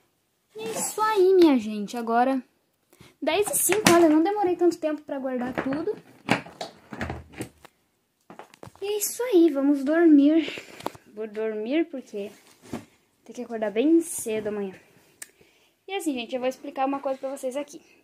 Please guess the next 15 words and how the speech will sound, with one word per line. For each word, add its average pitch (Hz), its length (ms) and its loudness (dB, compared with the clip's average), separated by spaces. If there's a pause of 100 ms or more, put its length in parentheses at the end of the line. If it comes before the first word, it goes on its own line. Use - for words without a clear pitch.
Eu 285 80 -4
vou 320 100 -2
continuar 339 300 2
postando 339 320 2
um 349 60 10
vídeo 311 180 2
por 339 140 -4
sexta-feira, 302 720 -4
então 277 500 -2 (460)
esses 285 340 -4
vídeos 262 340 -4
vão 240 160 -6
demorar 269 420 2
pra 269 120 -4
acabar, 233 420 -4